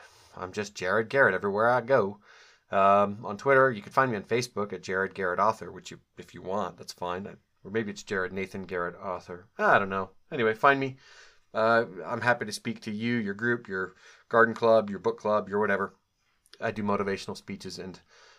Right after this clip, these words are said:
also do other corporate type stuff. Alrighty, so let's get to his question. Carl from Bountiful asks, here's a big one, by the way. Do you care about the perception some people might have of you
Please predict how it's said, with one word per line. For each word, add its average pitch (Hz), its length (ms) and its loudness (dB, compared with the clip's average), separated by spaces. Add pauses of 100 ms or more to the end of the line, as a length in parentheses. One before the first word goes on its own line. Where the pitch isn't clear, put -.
(120)
also 104 440 2
do 92 360 -8
other 92 300 -4
corporate - 540 -6
type 92 240 -6
stuff. - 480 -6 (360)
Alrighty, 104 440 6
so 117 160 -2
let's 104 140 -2
get 110 160 -4
to 104 80 -2
his - 100 -8
question. 92 400 -2 (160)
Carl 104 300 6
from 101 200 -8
Bountiful 98 400 0
asks, 98 440 -6 (500)
here's 101 200 -4
a 92 60 -6
big 95 240 -4
one, 85 260 -10
by 90 160 -4
the 85 120 -12
way. 85 140 -12 (1700)
Do 123 140 0
you 151 240 0
care 139 360 4
about 117 340 6
the 110 60 -8
perception 113 580 -2
some 196 280 0
people 101 260 -4
might 92 240 -4
have 107 260 4
of 98 160 -2
you 117 480 -4